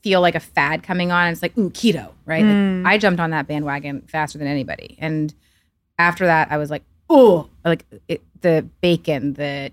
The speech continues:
Speaker 1: the, it was
Speaker 2: Mm.
Speaker 1: just so fat heavy,
Speaker 2: Heavy,
Speaker 1: right?
Speaker 2: yeah.
Speaker 1: And you actually aren't listening to your own body. You're, you're just sort of following something that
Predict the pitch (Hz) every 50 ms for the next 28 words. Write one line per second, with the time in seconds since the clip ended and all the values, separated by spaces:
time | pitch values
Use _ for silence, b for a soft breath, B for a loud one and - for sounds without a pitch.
0 | _ _ - - 175 202 202 196 190 175 190 185 - - - - 214 208 208 202
1 | - - - - - 175 165 170 165 - - 135 101 90 87 80 - - 175 165
2 | 156 147 151 170 175 175 170 170 175 165 - _ _ _ _ _ - 196 196 190
3 | 185 185 185 190 185 185 180 - _ _ _ _ _ _ _ _ _ _ _ _
4 | - 101 101 107 104 98 - - _ _ _ - 196 214 226 - - 269 254 214
5 | 196 202 - 170 185 175 - 190 185 180 175 175 - 170 170 165 160 160 151 143
6 | 139 143 151 170 175 185 190 175 165 156 156 151 - 160 165 160 160 165 160 -
7 | - 170 156 156 147 - _ - 165 156 156 160 156 160 160 151 147 147 147 147
8 | - 160 160 151 - - 156 151 156 147 147 - -